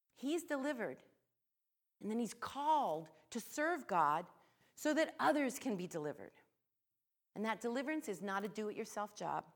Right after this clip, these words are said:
not for anyone. We humans can't deliver ourselves from the curse of sin and death any more than the Israelites could deliver themselves from the nation of Egypt. So God sends a deliverer.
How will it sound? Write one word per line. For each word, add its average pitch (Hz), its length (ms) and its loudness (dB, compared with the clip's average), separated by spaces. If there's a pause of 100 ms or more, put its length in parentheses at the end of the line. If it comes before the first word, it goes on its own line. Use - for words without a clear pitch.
not 170 200 -6
for 190 80 -4
anyone. 165 400 -2 (500)
We 214 120 0
humans 247 440 0
can't 185 260 -4
deliver 190 300 2
ourselves 214 580 4
from 185 120 -8
the 180 60 -4
curse 226 360 -4
of 185 100 -6
sin 220 320 -6
and 196 120 -4
death 208 240 2 (260)
any 220 180 0
more 220 200 0
than 190 140 -4
the 185 100 -2
Israelites 208 480 -4
could 175 160 -12
deliver 180 400 -2
themselves 180 680 -2 (220)
from 170 140 -6
the 170 80 -2
nation 170 380 -4
of 165 80 -8
Egypt. 139 460 -12 (1200)
So 185 340 0
God 175 400 0
sends 151 580 -4
a 160 60 -8
deliverer. 151 580 -8